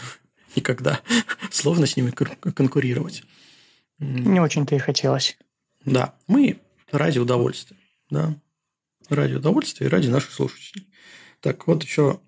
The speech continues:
Speaker 1: Александр Гера-, Герасимов, сколько, э, уникальных слушателей? А, так, ну вот у меня щас открыта статистика за месяц. Э, уникальных слушателей, э,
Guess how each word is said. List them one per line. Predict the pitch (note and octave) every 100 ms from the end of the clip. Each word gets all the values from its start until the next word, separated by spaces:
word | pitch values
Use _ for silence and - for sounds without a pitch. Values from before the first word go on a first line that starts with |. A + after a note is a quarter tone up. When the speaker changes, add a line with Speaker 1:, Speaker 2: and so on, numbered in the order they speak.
| _ -
Speaker 1:
Александр | C3 D3 B2
Гера-, | B2+ B2 -
Герасимов, | C#3 C#3 C3 B2+ -
сколько, | - - - -
э, | - B2+ B2 B2 - -
уникальных | C3+ C3 C#3+ B2+ B2 -
слушателей? | - D3 D#3+ D#3 - C#3 C3 B2+ B2+ - _ _ _ _ _ _ _ _ _ D3
А, | B2+ B2
так, | - -
ну | C#3+
вот | D3+
у | D3
меня | C#3
щас | - D3
открыта | - C#3 - -
статистика | - C3+ D3 - - C3
за | B2 C3
месяц. | D#3+ G#3+ - C#3 - - -
Э, | C#3 C3+ C3 B2+ B2+ B2+ B2 A#2+ A#2+ A#2 A#2+ C#3
уникальных | C3 B2+ - C#3 B2+ B2+
слушателей, | - D#3 F#3 - D#3 D3 C3 B2+ B2 A#2+ A#2 A#2
э, | A#2 B2+ C3+